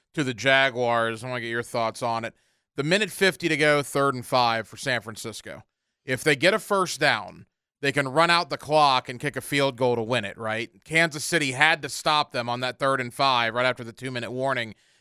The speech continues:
in the fourth quarter. Spagnuolo sends the house. The ball gets deflected to the line of scrimmage, falls incomplete. Now the forty-niners made the kick to go up twenty-two nineteen, or to go, I'm sorry, a field goal at the end of regulation,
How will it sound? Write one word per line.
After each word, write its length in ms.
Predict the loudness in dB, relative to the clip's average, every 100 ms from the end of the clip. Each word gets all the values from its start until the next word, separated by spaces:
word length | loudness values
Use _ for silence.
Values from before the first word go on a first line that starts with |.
| -2
in 180 | 0 0
the 80 |
fourth 360 | 0 0 0 0
quarter. 480 | 0 2 2 2 -2 _ _ -12
Spagnuolo 840 | 2 4 4 4 4 6 4 2
sends 460 | -2 -2 -2 -2 -2
the 100 | 2
house. 680 | 4 2 0 -6 -6 -6 -8 _ _ _ _
The 120 | -4
ball 280 | 2 4 4
gets 200 | 2 -4
deflected 500 | -8 0 2 2 -4
to 40 | -2
the 80 |
line 220 | 2 2 2
of 80 |
scrimmage, 500 | -4 -2 0 0 -2
falls 360 | 0 2 2 0
incomplete. 640 | -6 -6 -10 -2 0 0 0
Now 100 | -4
the 40 |
forty-niners 680 | 0 0 2 2 2 2 0
made 200 | -2 -2
the 80 | -4
kick 400 | 0 2 2 -4 _ _ _
to 60 | 0
go 140 | 2
up 120 | 2 0
twenty-two 520 | -4 -4 -2 -2 0
nineteen, 480 | 0 0 -4 -2 0
or 140 | 0
to 100 | 0
go, 300 | 2 2 2 _
I'm 160 | -2 0
sorry, 180 | 0 0
a 40 |
field 340 | 0 0 0 2
goal 240 | 2 2
at 80 | 0
the 100 | -2
end 120 | 0
of 60 | 0
regulation, 680 | 0 0 0 0 -4 -10